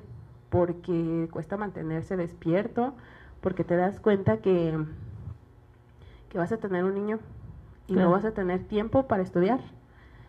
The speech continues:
Speaker 1: Entonces, o sacas las materias que debes, o ya te chingaste, ya no vas a poder avanzar.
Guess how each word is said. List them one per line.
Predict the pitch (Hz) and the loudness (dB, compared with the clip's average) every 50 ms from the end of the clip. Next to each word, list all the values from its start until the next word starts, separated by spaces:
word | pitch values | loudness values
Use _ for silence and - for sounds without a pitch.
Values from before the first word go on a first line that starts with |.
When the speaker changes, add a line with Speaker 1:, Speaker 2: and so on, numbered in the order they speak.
| - - | -16 -10
Speaker 1:
Entonces, | - 185 180 185 - 185 190 190 202 190 - | -8 -8 -8 -4 -4 -4 -4 -4 -4 -6 -2
o | - 180 | -2 -2
sacas | 185 214 220 - 269 262 | -2 -2 -2 0 0 2
las | 262 | 2
materias | 254 233 208 - 208 220 233 226 | 2 0 0 0 0 0 0 -2
que | - 202 | -4 -4
debes, | 196 196 202 233 285 381 - - - - - - - - - - - - - - - - - - - - - - - | -4 -2 0 0 0 -2 -4 -8 -20 -20 -20 -20 -20 -20 -18 -18 -18 -18 -18 -18 -18 -20 -20 -20 -20 -20 -20 -10 0
o | - 175 175 170 170 170 165 165 165 160 147 151 | 2 4 6 6 6 4 4 4 4 2 2 0
ya | 160 151 147 147 | 0 -2 -2 -4
te | 151 - - - | -4 -6 -10 -10
chingaste, | - - 208 180 170 170 196 - - 262 247 | -4 -4 -2 0 2 0 0 2 0 0 0
ya | 226 214 | 0 0
no | 214 220 | -2 -4
vas | 214 214 | -4 -4
a | 226 | -4
poder | 226 196 190 190 196 | 0 2 2 2 2
avanzar. | 196 190 190 185 - 285 | 2 -2 -4 -4 -4 -6